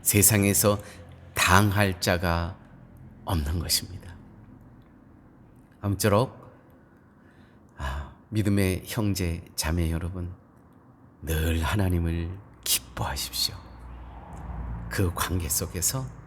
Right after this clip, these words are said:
하나님께서는 나에게,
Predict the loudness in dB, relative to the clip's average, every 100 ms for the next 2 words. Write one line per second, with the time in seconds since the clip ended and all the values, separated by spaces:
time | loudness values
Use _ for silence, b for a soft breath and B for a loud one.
0 | -20 -20 -20 -20 -10 -2 0 0 -2 -4
1 | -6 -6 -8 -12 -14 -18 -18 -18 -18 -18
2 | -18 -18 -18 -20 -20 -20 -20 -20 -20 -20
3 | -20 -20 -20 -20 -20 -20 -20 -20 -20 -20
4 | -20 -20 -20 -20 -20 -16 0 6 8 8
5 | 6 2 -4